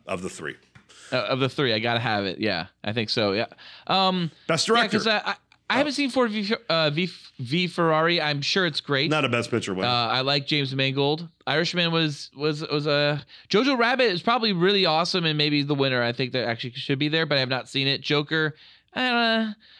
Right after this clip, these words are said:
Speaker 2: Little Women. Uh, I know they did something different with the story. I just
Speaker 1: Fucking
Speaker 2: don't
Speaker 1: Amy
Speaker 2: really care.
Speaker 1: Pascal.
Speaker 2: Marriage Story, I still haven't seen it, and it's essentially free to me. I pay for Netflix.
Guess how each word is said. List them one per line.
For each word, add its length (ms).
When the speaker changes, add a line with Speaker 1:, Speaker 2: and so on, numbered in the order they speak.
Speaker 2:
Little 240
Women. 440
Uh, 760
I 80
know 160
they 100
did 160
something 260
different 360
with 100
the 120
story. 520
I 80
just 260
Speaker 1:
Fucking 40
Speaker 2:
don't 160
Speaker 1:
Amy 60
Speaker 2:
really 160
care. 340
Speaker 1:
Pascal. 240
Speaker 2:
Marriage 320
Story, 520
I 100
still 180
haven't 200
seen 300
it, 160
and 140
it's 240
essentially 400
free 260
to 120
me. 320
I 60
pay 260
for 180
Netflix. 520